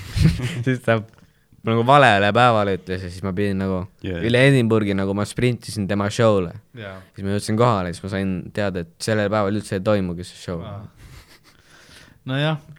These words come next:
Speaker 3: no ma ei ütleks, et ta nüüd jah, juhm on, aga
Speaker 1: Või no nagu
Speaker 3: tal on, ta, ta on selles mõttes, ta annab sulle see info, aga sa pead alati üle kontrollima ja
Speaker 1: Ja ta
Speaker 3: sellepärast
Speaker 1: nagu
Speaker 3: tal on nii palju neid,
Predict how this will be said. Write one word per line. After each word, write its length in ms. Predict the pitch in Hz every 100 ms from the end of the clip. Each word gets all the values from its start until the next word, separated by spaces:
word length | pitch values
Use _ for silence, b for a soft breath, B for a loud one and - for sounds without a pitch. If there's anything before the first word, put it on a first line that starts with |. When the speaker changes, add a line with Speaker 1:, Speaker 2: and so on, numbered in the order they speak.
| -
Speaker 3:
no 140 | 127 143
ma 160 | 127 151
ei 100 | 180
ütleks, 220 | 175 165 147
et 80 |
ta 80 | -
nüüd 240 | 123 123 135
jah, 160 | 127 -
juhm 340 | 156 147 -
on, 200 | 104 98 98
aga 140 | 101
Speaker 1:
Või 120 | 127
no 100 | 143 139
nagu 240 | 104 127 123 117 - _
Speaker 3:
tal 180 | 135 143
on, 140 | 135 113
ta, 160 | 139 -
ta 160 | 156
on 120 | 151
selles 200 | 156 143
mõttes, 160 | 123 -
ta 80 | 147
annab 160 | 139
sulle 220 | 127 127 123
see 140 | 139
info, 160 | 147 123
aga 140 | 110
sa 60 | 110
pead 100 | 117
alati 240 | 123 117 127
üle 140 | 117
kontrollima 600 | 104 107 113 101 92 95
ja 80 | 98
Speaker 1:
Ja 540 | 92 - - _ - 107
ta 80 | 123
Speaker 3:
sellepärast 80 | 120
Speaker 1:
nagu 300 | 117 110 135
Speaker 3:
tal 200 | 127 120
on 80 | 131
nii 140 | 135 120
palju 300 | 127 113 101
neid, 320 | 101 98